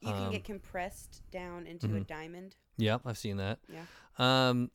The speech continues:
Speaker 2: I, I'm a hundred percent fan of just donating the body to science 'cause I'm not
Speaker 1: Yeah.
Speaker 2: using it anymore. Um, and primarily, if I have any organs that are worth taking, yeah, take 'em.
Speaker 1: Yeah.
Speaker 2: Um, 'cause I really don't care.
Speaker 1: Yeah.
Speaker 2: Um, you know, but at the same time,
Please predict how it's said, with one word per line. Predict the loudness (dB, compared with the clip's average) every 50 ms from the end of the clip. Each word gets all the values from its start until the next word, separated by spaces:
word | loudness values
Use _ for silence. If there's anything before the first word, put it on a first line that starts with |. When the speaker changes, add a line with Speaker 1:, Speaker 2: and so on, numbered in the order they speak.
| -10 -14 -6
Speaker 2:
I, | 0 4 6 6 6 6 4 6
I'm | 6 6 6 6 4 4
a | 2
hundred | 4 4 4 2 2
percent | 0 0 -2 -2 -2
fan | 0 2 4 4 4 4 4 2
of | 2 -2 -2
just | 0 2 2 0 0 2 2
donating | 2 4 4 4 4 4 2 2
the | 2 4
body | 4 2 2 2
to | -2 -2
science | 0 2 2 2 2 0
'cause | -2 -4 -2 -2
I'm | 0 0
not | 2 2 2 2
Speaker 1:
Yeah. | 2 2
Speaker 2:
using | 4 4
it | 4
anymore. | 4 4 4 4 4 2 0 -2 -6 -16 -20 -20 -20 -18 -6 0
Um, | 2 4 4 4 4 4
and | 4 4 6 8
primarily, | 8 8 8 8 6 6 6 6 6 6 4
if | 4 4 4 4 4
I | 4 4
have | 6 4 4 4
any | 4 4 4
organs | 4 2 2 2 2 2 2
that | 2 2
are | 2
worth | 2 2 0 0 0
taking, | 0 0 2 2 2 2 2 2 2
yeah, | 2 0
take | -2 -4 -4 -4 -2 0
'em. | 0 0 -2 -2 -6 -8
Speaker 1:
Yeah. | -6 -6 -4 -6 -4 -2
Speaker 2:
Um, | 0 2 2 2 0 0
'cause | -2 -2 -4 -2 -2
I | 0 0
really | 2 2 2 2 2 2 2
don't | 2 0 0 0
care. | 0 2 2 4 2 2 0 -4 -4 -2
Speaker 1:
Yeah. | 2 2 4 4 4 2 2 2
Speaker 2:
Um, | 0 -2 -2 -4 -2 0
you | 2 2
know, | 2 2
but | 4 4 4 4
at | 4
the | 2 -2
same | 0 0 2 2 2
time, | 2 2 2 2 2 0 0 -2